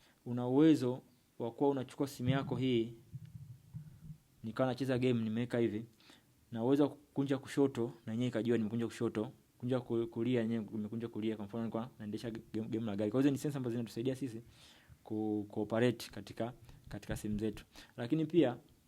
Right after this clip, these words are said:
kuna sensors zingine ambazo kwenye si-, simu zetu zina-, zinazo, zinaitwa ni biometric, biometric sensors. Hapa tunakutana na hizo sensors ambazo ni za fingerprint, kwa wale ambao wanatumia fingerprint.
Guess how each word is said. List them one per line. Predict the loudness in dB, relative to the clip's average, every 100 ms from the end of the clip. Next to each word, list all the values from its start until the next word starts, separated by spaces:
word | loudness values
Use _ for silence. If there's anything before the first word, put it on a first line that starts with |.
| -20 -20 -10 6
kuna | 6
sensors | 6 0 4 4
zingine | 4 2
ambazo | 2 2 0
kwenye | -2
si-, | -4 -8
simu | -6 -2
zetu | 0 0
zina-, | 0 -2 -2
zinazo, | -6 -6 -2 0 0 8 8 8 -2 -18 -20 -20 -10
zinaitwa | -4 -4 0 2 4 4 0 -6 -20 -20 -10 -8 2 2 2 -8 -14 -14 -16 -18 -20 -8
ni | -4
biometric, | 0 0 0 -2 -4 -6 -6 -16 -18 _ _
biometric | -10 -6 -6 -10
sensors. | -8 -8 -6 -8 -8 -20 _ _ _ _
Hapa | -2 0
tunakutana | 2 0 0 0
na |
hizo | 0 -2
sensors | -4 -6 -4
ambazo | -2 0 0 0
ni | -2 -2
za | -2 -4 -4
fingerprint, | -4 0 -2 0 -2 -2 -8 -18 -10
kwa | -2
wale | -2
ambao | -2
wanatumia | -6 -6 -8
fingerprint. | -4 -4 -2 -4 -6 -8